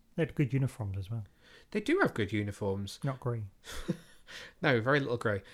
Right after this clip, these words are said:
Speaker 2: It's a nice step up from where they were in First Contact and that era, which is reflected in some flashbacks, to something that's a bit more like what they had in Deep Space Nine and Voyager.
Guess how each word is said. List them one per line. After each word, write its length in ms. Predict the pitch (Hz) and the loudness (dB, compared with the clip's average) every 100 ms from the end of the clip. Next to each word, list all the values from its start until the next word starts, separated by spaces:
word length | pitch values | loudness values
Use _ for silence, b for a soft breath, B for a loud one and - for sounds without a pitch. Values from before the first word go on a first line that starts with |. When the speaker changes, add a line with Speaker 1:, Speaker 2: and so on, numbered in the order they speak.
| B | B
Speaker 2:
It's 120 | - | -4
a 20 | |
nice 220 | 147 143 - | 0 0 2
step 260 | 139 - | -2 2
up 160 | 120 - | 0 -2
from 680 | - 117 110 107 107 104 104 127 | -2 0 0 -2 -6 -6 -8 -4
where 140 | 110 | -2
they 100 | 107 | -2
were 240 | 104 107 104 | 0 2 2
in 80 | |
First 300 | 101 110 104 | -2 -2 -4
Contact 680 | - 110 110 110 - - - b b - | -2 -4 -2 -4 -6 -14 -20 b b -8
and 160 | 110 107 | -4 -4
that 100 | - | -4
era, 380 | 107 98 101 107 | -4 -2 0 0
which 200 | 117 107 | -2 -2
is 140 | 107 | -4
reflected 420 | 104 - - - 104 | -4 -4 -6 -6 -8
in 100 | 98 | -6
some 140 | 104 | -6
flashbacks, 600 | 107 98 - 98 - - B B B | -4 -6 -6 -10 -12 -20 B B B
to 100 | - | -8
something 320 | 107 113 104 101 | -4 -2 -2 -4
that's 160 | 104 | -4
a 60 | 110 | -4
bit 180 | 110 110 | -6 -4
more 500 | 104 104 98 101 98 | -2 0 2 0 0
like 320 | 101 95 - | -4 -6 -6
what 100 | 101 | -8
they 80 | - | -4
had 180 | 98 101 | -6 -4
in 140 | 98 | -6
Deep 160 | 101 101 | -6 -8
Space 260 | - 104 | -6 -6
Nine 200 | 110 98 | -4 -4
and 100 | 98 | -4
Voyager. 420 | 98 98 95 95 | -4 -4 -4 -8